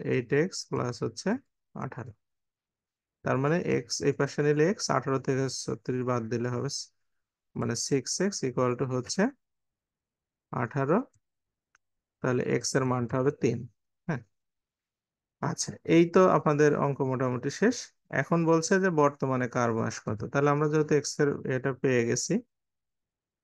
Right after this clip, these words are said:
সেহেতু এখানে দেখেন বসায় দিলে আমি পি-, পুত্রেরটা পেয়ে যাব, এখানে বসায় দিলে আমি পিতারটা পেয়ে যাব, ঠিক আছে? তাহলে হচ্ছে পুত্রের বয়সটা কত? পুত্রের বয়সটা হচ্ছে আট যোগ তিন মানে এগারো বছর,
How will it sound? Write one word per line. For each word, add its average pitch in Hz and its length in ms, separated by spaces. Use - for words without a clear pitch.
সেহেতু 143 380
এখানে 147 360
দেখেন 147 300
বসায় 143 300
দিলে 151 200
আমি 143 200
পি-, 135 240
পুত্রেরটা 135 480
পেয়ে 131 180
যাব, 139 180
এখানে 143 300
বসায় 120 320
দিলে 117 180
আমি 127 160
পিতারটা 117 440
পেয়ে 107 220
যাব, - 140
ঠিক 190 160
আছে? 147 180
তাহলে 151 280
হচ্ছে 151 400
পুত্রের 147 460
বয়সটা 143 360
কত? 143 240
পুত্রের 143 340
বয়সটা 135 380
হচ্ছে 139 260
আট 131 200
যোগ 131 220
তিন 135 200
মানে 120 260
এগারো 120 380
বছর, 117 320